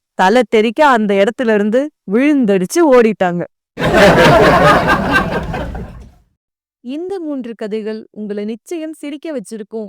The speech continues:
அப்படின்னு நான் நம்புறேன். இந்த கதைகள் உங்களுக்கு பிடிச்சிருந்ததுன்னா என்னுடைய வீடியோக்கு ஒரு லைக் கொடுங்க. இதுல எந்த கதை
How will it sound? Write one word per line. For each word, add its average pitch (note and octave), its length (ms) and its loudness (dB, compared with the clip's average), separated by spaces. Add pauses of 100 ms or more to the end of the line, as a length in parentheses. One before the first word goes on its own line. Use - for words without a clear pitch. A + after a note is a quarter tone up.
அப்படின்னு F#3 480 -12
நான் G#3+ 320 -8
நம்புறேன். E3+ 380 -12 (400)
இந்த F4 300 -10
கதைகள் A#3 580 -8
உங்களுக்கு A3 400 -12
பிடிச்சிருந்ததுன்னா A3 800 -12 (280)
என்னுடைய C#4+ 520 -8
வீடியோக்கு A3+ 580 -10
ஒரு A3+ 220 -10
லைக் G#3 340 -12
கொடுங்க. F3 300 -14 (640)
இதுல A3 300 -8 (320)
எந்த D4 360 -8
கதை A3 280 -8